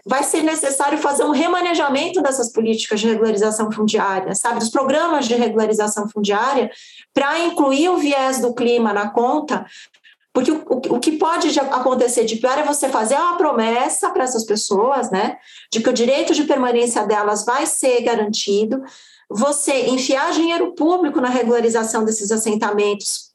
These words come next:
que é um dinheiro escasso, né? É uma luta você disponibilizar dinheiro pra programa habitacional nesse país, certo? Enfiar dinheiro público nisso e esses assentamentos no médio prazo, porque a gente tá falando num espectro temporal relativamente curto, né?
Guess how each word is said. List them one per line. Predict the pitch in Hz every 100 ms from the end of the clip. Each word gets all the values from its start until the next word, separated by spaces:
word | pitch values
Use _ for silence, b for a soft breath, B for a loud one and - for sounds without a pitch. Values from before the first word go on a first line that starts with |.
| -
que |
é | 262
um | 269
dinheiro | 240 240 226
escasso, | 214 - 214 220 254 - - 480 - _ -
né? | 208 294 339 B B -
É |
uma | 220 277
luta | 269 339 381 381
você | 262 254 254
disponibilizar | - 247 233 226 226 226
dinheiro | 214 220 226
pra | 220
programa | 220 214 226 214
habitacional | 214 214 214 196 202 196
nesse | 202 -
país, | 190 220 269 269
certo? | 254 277 269 208 b b b b b b _ _
Enfiar | 247 262 285 277 359
dinheiro | 370 311 285 269
público | 262 233 247 240
nisso | 226 311 359 -
e | 269
esses | 302 320
assentamentos | 302 294 294 311 262 254 247 226
no | 311 359
médio | 285 285 254
prazo, | 240 220 294 330 226
porque | 226 -
a |
gente | 254 302
tá | - 302
falando | 294 285 320 330
num |
espectro | 320 311 302 277 - -
temporal | 262 254 233 262
relativamente | 320 508 494 466 480 480 -
curto, | 311 254 - 196
né? | 208 269 277